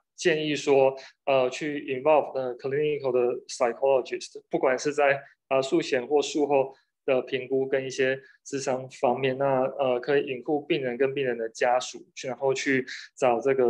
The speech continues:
psy-，psychologist 这样子，呃，通常，呃，可以得到一个比较，呃，理想的一个结-，呃，呃，结果，特别是在病人跟家属的心理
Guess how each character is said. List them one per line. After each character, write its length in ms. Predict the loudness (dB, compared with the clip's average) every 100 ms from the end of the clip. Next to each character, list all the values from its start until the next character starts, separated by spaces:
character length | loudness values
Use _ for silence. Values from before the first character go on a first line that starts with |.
| 2 -2
psy-，psychologist 2250 | -2 -2 -2 -4 -6 -10 _ -10 -10 -6 -2 2 2 0 _ _ 0 2 2 0 -2
这 80 | 0
样 140 | -2 0
子， 240 | 0 -2 -4 -18 -20 _
呃， 280 | 0 2 0
通 280 | -2 -4 -2
常， 260 | -2 -2 -4
呃， 140 | -4 -2
可 140 | 0
以 60 | 0
得 100 | 2
到 160 | 2
一 60 | 2
个 100 | 0
比 100 | -2
较， 380 | 0 0 0 -8 _
呃， 180 | -4 -2
理 140 | -2
想 260 | -2 -4 -4
的 240 | -6 -4
一 80 | -4
个 300 | -2 0 -2 -6 -20 _ _ _ _ _
结-， 380 | -4 4 6 6 4
呃， 340 | 4 4 2 -2 -4 -2
呃， 260 | 0 0
结 220 | 0 2 2
果， 100 | 2
特 140 | 0
别 80 | 0
是 80 | 0
在 100 | -2
病 180 | -2
人 120 | -8 -8
跟 120 | -8
家 160 | -4
属 160 | -6 -8
的 120 | -14
心 260 | -10 -8 -8
理 160 | -8 -12